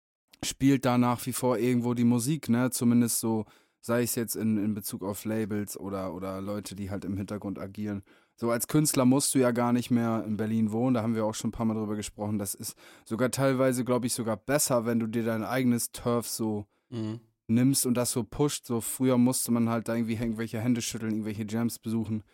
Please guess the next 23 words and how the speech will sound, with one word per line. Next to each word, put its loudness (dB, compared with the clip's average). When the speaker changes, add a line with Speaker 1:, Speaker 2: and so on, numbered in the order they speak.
Speaker 1:
Und -2
heute 2
sagt -2
der, 0
der -2
wirkliche 0
Berliner 4
so, -2
"Verzieh -2
dich, 2
du -2
zugezogener, 0
äh, 0
Wannabe, 0
Alter, 0
weißt -2
du, 0
so, -2
geh -2
lieber 0
woanders 2
hin." 0
Speaker 2:
Ja, 0